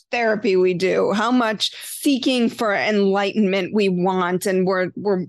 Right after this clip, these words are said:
you know, all kind of striving now, that seems to be like, "Am I awakened?" If you get there maybe once in your life, like, you have that moment, that to me is amazing. <laughs>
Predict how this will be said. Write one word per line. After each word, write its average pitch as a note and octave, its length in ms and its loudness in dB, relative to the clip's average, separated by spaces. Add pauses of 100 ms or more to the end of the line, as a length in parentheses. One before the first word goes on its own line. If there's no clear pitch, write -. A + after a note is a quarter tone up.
you G3 120 -4
know, F3 400 0
all G#3 440 2
kind A3 240 0
of F3+ 80 -2
striving G3+ 720 0
now, F#3 180 0
that F#3 220 0
seems G3+ 300 0
to G3+ 100 -2
be F#3 160 2
like, F#3 160 0
"Am G#3+ 140 2
I G#3+ 100 0
awakened?" F#3 720 -2
If - 160 -6
you C4 100 2
get A3+ 320 -2
there D#4+ 180 2
maybe G3 380 2
once F3 520 0
in A3 100 4
your F3+ 120 2
life, F#3+ 520 0
like, G3+ 240 0
you G#3+ 120 2
have G3+ 240 0
that G3+ 180 0
moment, F#3+ 540 2
that A3 400 -2
to - 120 0
me G#3+ 380 2
is G3+ 240 -2
amazing. F#3 760 -2
<laughs> C4 180 -2